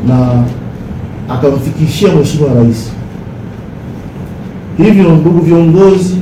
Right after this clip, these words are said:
wa chama na wauguzi wote mliopo hapa,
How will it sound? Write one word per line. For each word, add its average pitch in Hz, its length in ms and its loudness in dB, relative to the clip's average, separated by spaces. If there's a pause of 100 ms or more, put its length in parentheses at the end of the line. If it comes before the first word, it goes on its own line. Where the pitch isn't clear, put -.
(140)
wa - 140 -4
chama 170 440 2
na 147 160 -2 (160)
wauguzi 135 580 2
wote 160 400 2
mliopo 147 380 2
hapa, 117 340 0